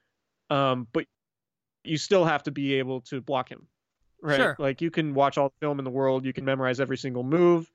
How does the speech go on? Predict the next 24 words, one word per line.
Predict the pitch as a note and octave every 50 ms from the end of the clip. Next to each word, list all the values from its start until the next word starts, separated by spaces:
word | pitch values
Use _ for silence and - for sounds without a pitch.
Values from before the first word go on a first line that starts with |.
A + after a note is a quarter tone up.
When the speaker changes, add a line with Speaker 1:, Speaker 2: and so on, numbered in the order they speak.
| _ _ _ _ _ _ _ _ _ _ - -
Speaker 1:
Uh, | C3+ C3
you | C3+ C3 B2+
can | - D3
try | C#3+ C3 D3 C3+
to | C3+
get | C3 C3 B2
a | B2+
head | B2+ C3 C3
start | - - E3 E3+ E3 E3
on | D#3+
everything. | D#3+ D#3+ D#3+ D#3+ D3+ D#3 D#3 D3+ D3+ D3 D3 -
He's | - - D3 C3+ -
still | - E3+ F3+
gonna | F3 E3+ D#3
have | D#3 D3+ C#3
a | C#3
counter, | - - D3+ C#3+ C#3+ C#3+ C#3 C#3 C#3 C3+ C3 - _ _ _ _ _ _ _ _ _ _ _ _ _ _ _ -
and | D3 C#3 C#3 C3+ C3 C3 B2+ C3 B2+ B2 - - _ _ _ -
it's, | D#3 C3+ - - - - - _ _ _ _ _ _ _ _ - _ _
it's | D#3+ D3+ C#3+ - -
not | F3 D#3+ D#3+ D#3+
gonna | - E3 D#3
make | D3 D3 D3 C#3 -
him | - D3 C#3 C3+ C3+ C3+